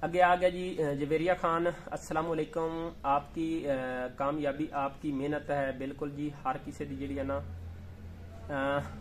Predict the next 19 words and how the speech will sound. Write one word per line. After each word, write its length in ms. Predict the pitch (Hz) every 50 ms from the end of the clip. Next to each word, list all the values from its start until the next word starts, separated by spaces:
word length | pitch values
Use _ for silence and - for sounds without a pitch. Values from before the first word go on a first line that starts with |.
| - - - - - -
कामयाबी 540 | 170 165 180 196 196 180 170 165 160 175
जिहड़ी 220 | 175 170 180 175 175
है 140 | 165 151 151
ना 260 | 156 165 165 160 151 151
हर 140 | 139 143
किसी 300 | 135 - - - - 131
दी 220 | 123 165 165 147 120
उन-, 240 | 135 143 151 156 143
उनदी 320 | 143 143 143 151 151 151 143
मेहनत 220 | 165 180 202 190
ते 100 | - 190
depend 320 | 160 151 143 156 151 151 151
करदी 260 | - 151 143 143 156
है, 80 | 160
ओह 60 | 156 143
किन्नी 280 | - 170 170 180 175
मेहनत 300 | 160 151 160 160 - 160
करदा 440 | 143 143 139 131 131 139 135 131 - - - - - - - - - - - 151
और 480 | 143 143 143 143 143 147 143 143 -